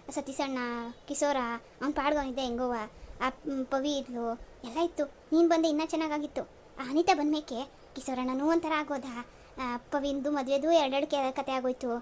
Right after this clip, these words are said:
ಆಮ್, ಪಾಪ, ಆ, ಗ-, ಜಮೀನ್ದಾರಮ್ಮನ್ಗೂ ಆರೋಗ್ಯ ಕೆಡ್ತು. ಈಗ, ಆ, ಜಮೀನ್ದಾರಪ್ಪಂಗೂ ನೆಮ್ಮದಿ ಇಲ್ಲ. ಸತೀಶಣ್ಣ ಇವೆಲ್ಲ ನೋಡ್ ಬಡ್ಕೋಬೇಕು, ನಿನಗೂ ಆರೋಗ್ಯ ಕೆಡ್ತು. ಏನ್ ಮನೆನೇ ಒಂಥರ ಆಗೋಯ್ತು.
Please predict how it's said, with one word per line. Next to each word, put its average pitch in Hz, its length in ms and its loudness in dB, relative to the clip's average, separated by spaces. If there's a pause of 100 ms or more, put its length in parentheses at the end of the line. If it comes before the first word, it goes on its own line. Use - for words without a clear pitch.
(300)
ಆಮ್, 254 520 -2
ಪಾಪ, 277 420 -6 (380)
ಆ, 262 160 0 (180)
ಗ-, 254 340 2
ಜಮೀನ್ದಾರಮ್ಮನ್ಗೂ 294 800 2
ಆರೋಗ್ಯ 269 320 4
ಕೆಡ್ತು. 254 480 -4 (300)
ಈಗ, 262 160 0 (500)
ಆ, 254 320 0
ಜಮೀನ್ದಾರಪ್ಪಂಗೂ 285 720 0
ನೆಮ್ಮದಿ 285 300 2
ಇಲ್ಲ. 254 140 -4 (380)
ಸತೀಶಣ್ಣ 339 380 4
ಇವೆಲ್ಲ 285 360 2
ನೋಡ್ 285 200 0
ಬಡ್ಕೋಬೇಕು, 254 500 -4
ನಿನಗೂ 320 320 4
ಆರೋಗ್ಯ 269 360 4
ಕೆಡ್ತು. 254 560 -6 (320)
ಏನ್ 302 340 4
ಮನೆನೇ 269 300 0
ಒಂಥರ 294 300 0
ಆಗೋಯ್ತು. 294 420 -2